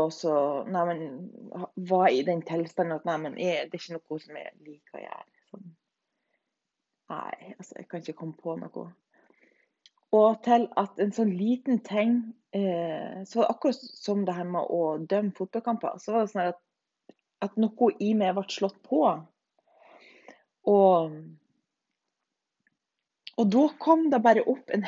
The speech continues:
hel masse ting som jeg likte, som jeg virkelig sånn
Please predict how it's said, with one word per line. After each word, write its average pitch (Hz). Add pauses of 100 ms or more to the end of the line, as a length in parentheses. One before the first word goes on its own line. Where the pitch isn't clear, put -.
hel 220
masse 233
ting 185 (500)
som -
jeg 160
likte, -
som 196
jeg 185
virkelig 208
sånn 156